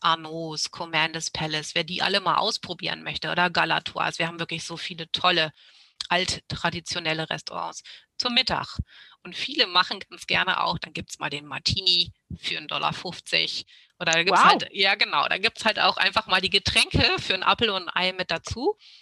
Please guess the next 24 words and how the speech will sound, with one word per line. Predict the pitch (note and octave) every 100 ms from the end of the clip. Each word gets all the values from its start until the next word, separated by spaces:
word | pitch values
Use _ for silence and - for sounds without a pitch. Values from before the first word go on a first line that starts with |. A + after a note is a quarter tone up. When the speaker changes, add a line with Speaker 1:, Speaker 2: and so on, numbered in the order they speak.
| -
Speaker 1:
was |
Speaker 2:
Guck | G3+ F#3+
Speaker 1:
echt |
Speaker 2:
mal | - G#3+
Speaker 1:
ganz | G4
Speaker 2:
an. | F3
Speaker 1:
schön | A3 A3
ist. | G#3 G#3+ - _ - _ -
Oder | F#3 F3+
zum | - F#3
Beispiel | E3+ D#3+ F3+ - F#3+ F#3 F3+ F3 E3+ - _ -
im | F#3 D#3
Brennan's | D#3+ E3+ F#3+ F3+ -
zum | - E3
Beispiel | D#3+ - E3
gibt | E3+ -
es | E3+
dann | D#3+ D#3+
die | D#3
Möglichkeit, | D#3 - E3+ D#3+ D#3
da | D#3+
gibt's | - - - - - F#3+
einen | F#3 -
Ch-, | -